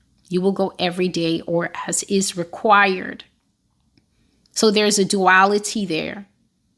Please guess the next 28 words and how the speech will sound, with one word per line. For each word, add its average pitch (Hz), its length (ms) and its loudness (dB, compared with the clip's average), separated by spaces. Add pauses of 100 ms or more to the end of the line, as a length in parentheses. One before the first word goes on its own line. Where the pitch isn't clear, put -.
(460)
When 180 120 2
it's 208 140 2
time 285 260 6
to 311 100 0
build 226 280 0
your 214 100 -2
house, 185 480 -2 (180)
you're 185 140 -4
on 185 200 0
point, - 600 -2
you're 196 140 -2
on 196 180 0
game. 214 480 2 (760)
When 220 100 -2
it's 208 100 -2
time 240 220 2
to 220 100 -6
build 214 240 0
God's 233 300 4
house, - 540 0 (340)
it's 240 280 -4
optional. 202 720 0 (3250)
He 247 140 2
says 262 300 4
that 240 120 0
you 233 140 0
rob 220 460 4
me. 202 500 -4